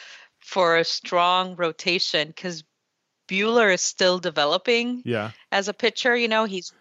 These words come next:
Speaker 1: when he's good, he's good, but
Speaker 2: Yeah.
Speaker 1: he's still inconsistent.
Speaker 2: Yeah.
Speaker 1: So we need a good, some good, like, backups for him. Scherzer and him were great as
Speaker 2: Yeah.
Speaker 1: a team, but yeah,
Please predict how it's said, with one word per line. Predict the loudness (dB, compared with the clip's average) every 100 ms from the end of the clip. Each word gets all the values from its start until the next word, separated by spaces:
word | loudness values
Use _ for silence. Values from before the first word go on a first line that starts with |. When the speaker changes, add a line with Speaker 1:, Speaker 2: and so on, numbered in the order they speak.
| -8
Speaker 1:
when | -4 -2
he's | -4 -6
good, | -8 0 2
he's | 2 -2 -4
good, | 2 4 4 2
but |
Speaker 2:
Yeah. | 0
Speaker 1:
he's | -2
still | -2 0 0
inconsistent. | -2 -10 -10 -8 -4 -2 -4 -6 -20 -12
Speaker 2:
Yeah. | -8 -6
Speaker 1:
So | -2 0 0 -2
we | -6 -6
need | -4 0
a | 0 -2
good, | 0 2 4 2 0 -4 -12 _ -20 _ _
some | -6 -4 -4
good, | -2 0 0 -2
like, | -6 _
backups | -4 -4 -2 -6 -6
for | -12
him. | -10
Scherzer | -6 0 0 0 -2 -4
and | -6 -8
him | -6 -6
were | -6 -6
great | 0 0 -2 _ _
as | -6 -6
Speaker 2:
Yeah. |
Speaker 1:
a | -6
team, | -4 -4 -6 -10 -16 -20 _ -20 -20 -20 -20 _ _
but | 0 0
yeah, | 2 0 0